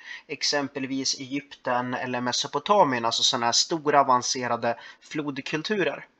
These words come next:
Men vi har färre källor från just den perioden och de civilisationerna.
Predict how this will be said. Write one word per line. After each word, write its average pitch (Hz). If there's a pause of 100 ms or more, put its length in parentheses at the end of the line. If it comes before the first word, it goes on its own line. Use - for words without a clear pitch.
(600)
Men 143
vi 160
har 170
färre 185
källor 160
från 135
just 123
den 127
perioden 180
och -
de 127
civilisationerna. 139